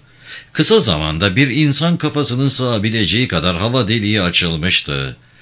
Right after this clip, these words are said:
Oyuktan çıkıp Neşat'ın yanına gitti. Hava etkisini anında göstermiş, Yusuf'la Mikail canlanmıştı.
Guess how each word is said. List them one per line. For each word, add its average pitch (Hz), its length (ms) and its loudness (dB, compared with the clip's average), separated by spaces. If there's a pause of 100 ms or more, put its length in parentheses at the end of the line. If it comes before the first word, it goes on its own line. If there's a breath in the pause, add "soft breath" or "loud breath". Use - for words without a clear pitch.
(320 loud breath)
Oyuktan 175 540 6
çıkıp 160 340 0
Neşat'ın 143 400 2
yanına 120 420 2
gitti. 76 560 -4 (300 loud breath)
Hava 151 280 4
etkisini 156 500 2
anında 113 580 0
göstermiş, 85 800 0
Yusuf'la 131 540 0
Mikail 123 500 0
canlanmıştı. 82 1080 -2